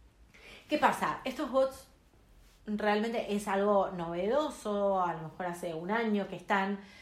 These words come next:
dentro de Facebook. La gente los estaba aprendiendo a usar, pero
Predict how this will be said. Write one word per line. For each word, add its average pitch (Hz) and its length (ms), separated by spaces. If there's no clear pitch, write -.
dentro 190 300
de 175 80
Facebook. 220 580
La 214 140
gente 302 500
los 180 200
estaba 180 420
aprendiendo 175 420
a 160 40
usar, 160 380
pero 269 340